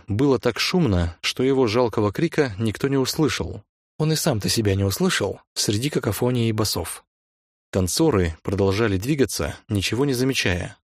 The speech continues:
Наташа повернулась к пульту, Фабиан топтался на месте, пошатываясь. Но вот флейтист резко повернулся на слабый звук, посмотрел наверх сквозь кошачью колыбель лучей света,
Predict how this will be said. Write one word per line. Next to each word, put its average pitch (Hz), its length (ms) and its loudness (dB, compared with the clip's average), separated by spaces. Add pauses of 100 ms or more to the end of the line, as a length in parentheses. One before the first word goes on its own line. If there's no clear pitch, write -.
(200)
Наташа 101 480 0
повернулась 101 580 2
к - 100 -10
пульту, - 480 -2 (120)
Фабиан 107 440 -2
топтался 120 520 0
на 110 100 2
месте, 143 380 0
пошатываясь. - 880 -2 (420)
Но 104 180 2
вот 123 160 2
флейтист 110 840 -2
резко 135 340 -2
повернулся 123 640 2
на 113 100 2
слабый 127 400 0
звук, 120 500 -2 (100)
посмотрел 120 520 0
наверх 110 520 0
сквозь - 420 0
кошачью 104 580 0
колыбель 98 440 2
лучей 98 380 0
света, - 520 -2